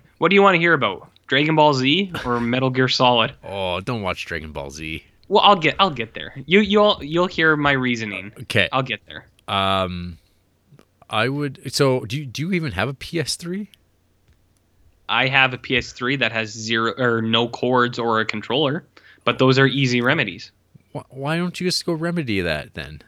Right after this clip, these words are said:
Speaker 2: Just get them. You don't even have to be able,
Speaker 1: Uh,
Speaker 2: be ready to play something.
Speaker 1: I have played the first one, uh,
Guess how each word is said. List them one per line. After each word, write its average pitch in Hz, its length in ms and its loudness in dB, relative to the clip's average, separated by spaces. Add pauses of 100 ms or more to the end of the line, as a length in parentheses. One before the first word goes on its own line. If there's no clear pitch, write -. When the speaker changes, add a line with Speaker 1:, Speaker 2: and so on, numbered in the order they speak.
(140)
Speaker 2:
Just 127 200 -6
get 160 220 -4
them. 80 340 -8
You 113 100 -4
don't 151 140 -2
even 131 180 -2
have 135 140 -4
to 135 120 0
be 127 180 -2
able, 127 240 -6
Speaker 1:
Uh, 143 140 6
Speaker 2:
be 127 60 0
ready 131 220 2
to 127 80 -4
play 143 220 -4
something. 80 420 -8 (300)
Speaker 1:
I 139 100 2
have 151 320 2
played 190 280 0
the 135 60 0
first - 380 0
one, 208 420 -2
uh, 120 320 4